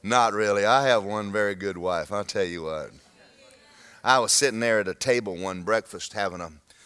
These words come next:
breakfast with a big dog preacher in America. And he paid me a real high compliment. He said, "Daryl, you gonna make it."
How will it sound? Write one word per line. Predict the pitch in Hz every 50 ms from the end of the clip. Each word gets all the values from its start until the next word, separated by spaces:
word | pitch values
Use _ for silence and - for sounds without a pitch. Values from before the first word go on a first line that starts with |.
| _ _ _ -
breakfast | 85 117 117 113 - 104 - -
with | 95 95 87 -
a | 85 76 76 - - 78 - _ _ - - 73 78 80 80
big | 98 104 101 85 82
dog | 85 92 87 87 87 85 - -
preacher | - - 110 101 - - 101 92 87
in | 80
America. | 82 85 87 87 90 90 87 85 - 92 92 _ _ _ _ _ _ _ _ _ _ _ _ _ _ - - - - - - _ _
And | 87 85
he | 85 117 117
paid | - - 131 127 117 101
me | 113 120 110
a | 98
real | 98 107 110 117
high | 107 - - 139 127 120 -
compliment. | - - 139 117 101 - - 87 80 80 82 80 _ _ - - - _ _ _ _ _ _ _ _ _ _ _ _
He | 90
said, | 87 - - 95 85 78 _
"Daryl, | - 107 104 113 117 120 117 117 101 _ _ _ _ _ _ _ _ _ - - - _ _ _ _ _ _ _ 92
you | 90 95 95
gonna | 82 92 92 92 87
make | 87 90 95 92 80 - _ - -
it." | _ _ _